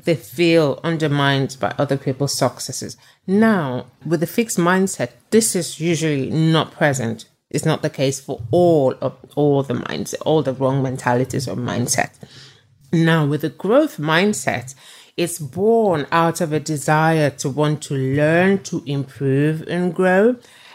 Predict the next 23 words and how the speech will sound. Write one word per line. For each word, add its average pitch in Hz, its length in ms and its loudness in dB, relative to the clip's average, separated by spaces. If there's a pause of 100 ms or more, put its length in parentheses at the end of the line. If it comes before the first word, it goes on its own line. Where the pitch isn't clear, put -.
(160)
to - 140 -4
accept - 540 -2
challenges 208 880 0
and 156 240 0 (120)
take 160 280 0
them 160 360 0
as 170 380 2
an 175 120 0
opportunity 180 1120 0
to 165 520 0 (300)
learn, 170 500 2 (120)
to - 120 0
improve 170 540 -2
and 165 180 -2
grow 160 440 2
and 165 140 0
apply 175 560 0
what's 175 320 -4
been 160 240 2
learned 165 280 2
from 180 180 -4
the 190 60 -4
challenges 196 640 2